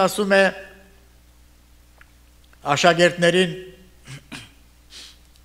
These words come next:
"Շատ բաներ ունեմ ձեզի ասելու, բայց հիմա չեք կարող դանել"։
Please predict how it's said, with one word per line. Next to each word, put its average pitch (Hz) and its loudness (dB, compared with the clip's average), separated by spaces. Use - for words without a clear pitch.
"Շատ 262 4
բաներ 214 10
ունեմ 160 6
ձեզի 139 4
ասելու, 120 2
բայց 170 8
հիմա 208 8
չեք 208 6
կարող 156 8
դանել"։ 117 2